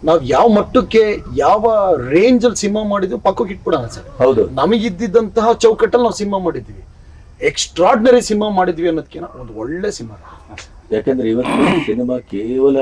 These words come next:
Speaker 2: ಮನರಂಜನಾತ್ಮಕವಾದಂತ ಒಂದು ವಸ್ತುವಾಗುಳಿದಿಲ್ಲ,
Speaker 1: ಹ್ಮ್.
Speaker 2: ಕ್ರಿಯೆಯಾಗುಳಿದಿಲ್ಲ.
Speaker 1: ಹ್ಮ್.
Speaker 2: ಅದು ಬದುಕಿಗೂ ಮತ್ತು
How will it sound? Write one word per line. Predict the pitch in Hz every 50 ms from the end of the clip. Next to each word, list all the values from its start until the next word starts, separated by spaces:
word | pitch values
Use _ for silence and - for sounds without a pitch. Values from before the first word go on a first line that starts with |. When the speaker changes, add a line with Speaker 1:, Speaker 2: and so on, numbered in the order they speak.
| 131 - - - - - - - - - - - - - 98
Speaker 2:
ಮನರಂಜನಾತ್ಮಕವಾದಂತ | 98 104 117 123 127 131 127 120 131 127 123 120 117 - - - 117 113 - 117 113 117 113 104 110 101 101 - - 123 127 - - - - -
ಒಂದು | 107 113 117 104 110 110 110 104 - - - - 104
ವಸ್ತುವಾಗುಳಿದಿಲ್ಲ, | 107 107 - - - 123 123 117 104 101 98 92 95 85 80 76 -
Speaker 1:
ಹ್ಮ್. | 120 117 110 101 - - _ -
Speaker 2:
ಕ್ರಿಯೆಯಾಗುಳಿದಿಲ್ಲ. | - 113 117 123 123 123 117 104 104 95 87 92 85 76 -
Speaker 1:
ಹ್ಮ್. | 110 110 104 - - - - - - -
Speaker 2:
ಅದು | 123 123 135 139
ಬದುಕಿಗೂ | 120 107 123 127 139 135 - - 143 139 147 156 160
ಮತ್ತು | 139 127 117 - - - 117